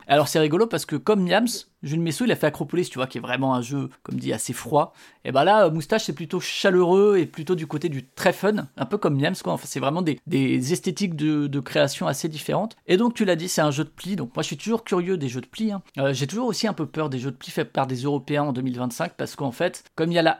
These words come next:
hype du jeu de pli, les gens se sont dit, « Bah, vas-y, je vais faire du jeu de pli », alors qu'en fait, ils ont pas forcément la culture jeu de pli. Donc, des fois, ils ont l'impression de réinventer la roue, alors qu'en fait, ils refont des trucs qui existent depuis quinze ou vingt ans. Ce manque de, de culture, alors ça peut être une force, parce que des,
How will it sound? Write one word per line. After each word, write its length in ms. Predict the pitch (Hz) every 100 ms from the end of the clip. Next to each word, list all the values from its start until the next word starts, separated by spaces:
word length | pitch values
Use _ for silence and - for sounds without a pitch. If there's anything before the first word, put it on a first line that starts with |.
| 175
hype 200 | 170 156
du 120 | 143
jeu 140 | 135
de 60 | 147
pli, 320 | - 196 226 _
les 140 | 135 131
gens 200 | 151 175
se 140 | -
sont 180 | 143 135
dit, « 260 | 127 185
Bah, 120 | 135 120
vas-y, 300 | 147 151 143
je 40 |
vais 80 | 127
faire 140 | 160
du 100 | 147
jeu 140 | 143 139
de 40 |
pli », 300 | - 208 226 -
alors 180 | 139 131
qu'en 160 | 151 135
fait, 220 | - 143
ils 60 |
ont 40 | 123
pas 100 | 139
forcément 300 | 151 170 156
la 80 | 135
culture 300 | 165 147 175
jeu 120 | 160
de 60 |
pli. 300 | - 190 233 -
Donc, 80 | 147
des 100 | 135
fois, 140 | 202
ils 120 | 180 135
ont 60 |
l'impression 380 | 135 131 147 170
de 40 |
réinventer 380 | 143 151 160 165
la 100 | 151
roue, 140 | 156 196
alors 180 | 123
qu'en 100 | -
fait, 180 | 127 156
ils 40 | 147
refont 200 | - 127
des 80 |
trucs 200 | 123 165
qui 80 | 139
existent 240 | 123 131 127
depuis 240 | 120 135
quinze 280 | 139 139 135
ou 80 | 120
vingt 200 | 120 151
ans. 100 | - -
Ce 240 | - -
manque 260 | 147 185 151
de, 140 | 156
de 180 | 156 147
culture, 460 | 143 156 - 208
alors 280 | 151 101 123
ça 120 | -
peut 100 | 131
être 240 | 170 - 135
une 100 | 139
force, 260 | 127 180 -
parce 140 | -
que 80 | -
des, 220 | 120 127